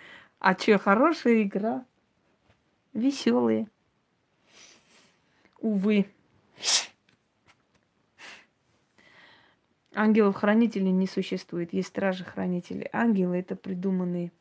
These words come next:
имена тех самых великих сущностей, которые были до христианства. Они есть, но они <clears throat> Спасибо большое, Альбина. Я знаю, что это ты п-, пишешь.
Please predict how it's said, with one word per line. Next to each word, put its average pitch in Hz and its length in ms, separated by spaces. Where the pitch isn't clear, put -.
имена 196 500
тех 185 240
самых 180 440
великих 185 440
сущностей, 190 580
которые 190 400
были 185 260
до 180 140
христианства. - 760
Они 202 300
есть, 269 480
но 254 240
они 240 400
<clears throat> 277 560
Спасибо 202 420
большое, 185 380
Альбина. 180 420
Я 196 160
знаю, 202 220
что 196 160
это 185 140
ты 185 160
п-, - 160
пишешь. - 500